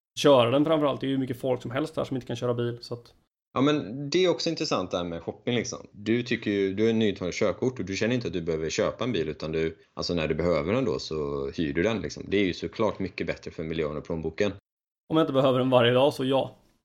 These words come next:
Speaker 2: Ja, <laughs> jo, jo, visst.
Speaker 1: Men jag tycker att det är lite långt för mig att gå till jobbet eller cykla till jobbet. Det är som mellan sju kilometer och en mil till jobbet från mig. Hade du någonting mer du ville tillägga innan vi säger tack och godnatt?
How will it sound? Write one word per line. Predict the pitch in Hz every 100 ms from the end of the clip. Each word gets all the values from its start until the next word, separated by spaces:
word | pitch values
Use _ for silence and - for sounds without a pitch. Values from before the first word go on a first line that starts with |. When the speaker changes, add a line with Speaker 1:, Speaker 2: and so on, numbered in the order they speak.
| _ _ -
Speaker 2:
Ja, | 101 107 117 - 120 - 127
<laughs> | - 127 - 202 160
jo, | 120 131
jo, | 113 95
visst. | 98 104 - - _ -
Speaker 1:
Men | 147 147
jag | 165 170
tycker | 170 151
att | 139
det | 143
är |
lite | 147 143 127 135
långt | 131 135 131
för | 135
mig | 123 120
att | 123 127
gå | 120 117 -
till |
jobbet | 120 120 127 123
eller | 120
cykla | 123 - -
till | 131
jobbet. | - - -
Det | 143 139
är | 131 123 - - -
som | 147
mellan | 135 123
sju | 147 131
kilometer | 117 131 131 120 -
och | 131
en | 135
mil | 131 131 131
till | 139
jobbet | 123 - -
från | - 143
mig. | - - - -
Hade | 156 165
du |
någonting | 175 175 180
mer | 190
du | 196
ville | 180
tillägga | 170 190 135 135 185
innan | 170 165
vi | 160 165 165
säger | 156 165 160 165 160
tack | 170 165
och |
godnatt? | 156 151 - -